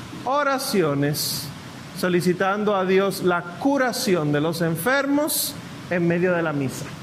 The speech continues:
Que básicamente dice, "No se hacen", pero bueno,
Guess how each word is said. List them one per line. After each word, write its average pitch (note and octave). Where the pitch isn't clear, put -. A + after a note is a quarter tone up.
Que G3
básicamente A3+
dice, G#3
"No E3+
se F#3
hacen", C3+
pero G#3+
bueno, D#3